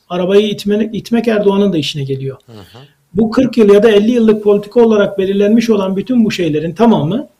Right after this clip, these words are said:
Speaker 1: kendi içlerinde yapmış oldukları bu mücadele, Türkiye'de verdikleri bu mücadele ya da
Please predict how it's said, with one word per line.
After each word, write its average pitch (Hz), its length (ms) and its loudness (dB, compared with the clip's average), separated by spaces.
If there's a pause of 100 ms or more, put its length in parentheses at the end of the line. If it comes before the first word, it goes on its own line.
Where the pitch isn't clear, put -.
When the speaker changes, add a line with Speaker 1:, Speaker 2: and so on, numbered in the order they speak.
(120)
Speaker 1:
kendi 202 260 0
içlerinde 208 420 2
yapmış 202 340 0
oldukları 190 680 0
bu 190 160 0
mücadele, 175 800 -2
Türkiye'de 202 540 0
verdikleri 180 540 -4
bu 180 80 -4
mücadele 190 580 0
ya 202 180 0
da 208 240 0